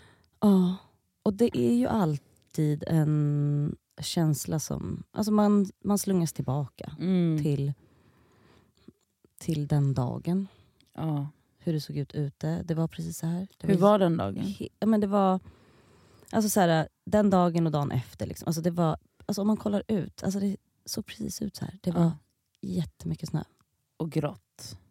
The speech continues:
Speaker 1: Alltså, j-, nej, men det var bara, alltså, det var verkligen, det var så vinter helt plötsligt.
Speaker 2: Ja.
Speaker 1: Så som det har blivit nu. Och, ehm,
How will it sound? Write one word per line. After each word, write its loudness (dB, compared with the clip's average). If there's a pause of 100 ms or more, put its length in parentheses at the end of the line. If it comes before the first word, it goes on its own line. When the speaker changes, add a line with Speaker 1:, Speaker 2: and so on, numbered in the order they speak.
Speaker 1:
Alltså, -2
j-, -2
nej, 0
men 2
det -2
var 0
bara, 0
alltså, -8
det -2
var -4
verkligen, -4 (500)
det -2
var 2
så 2 (680)
vinter -10
helt -8
plötsligt. -2
Speaker 2:
Ja. -20 (120)
Speaker 1:
Så -2
som 0
det 6
har 6
blivit 2
nu. -2 (920)
Och, 4 (420)
ehm, -2